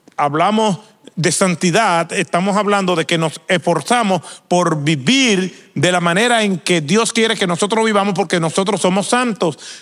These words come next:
Y santos, li-, literalmente, lo que significa es que hemos sido separados, hemos sido puestos aparte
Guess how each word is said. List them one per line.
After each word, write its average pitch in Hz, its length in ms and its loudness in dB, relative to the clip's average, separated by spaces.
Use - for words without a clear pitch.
Y 180 140 2
santos, 226 960 -2
li-, 175 260 -2
literalmente, 208 920 0
lo 190 100 -2
que 185 100 -4
significa 190 400 -2
es 202 80 0
que 214 60 0
hemos 214 180 -2
sido 226 240 0
separados, 214 1200 -2
hemos 208 320 0
sido 233 260 0
puestos 233 520 -2
aparte 208 1200 0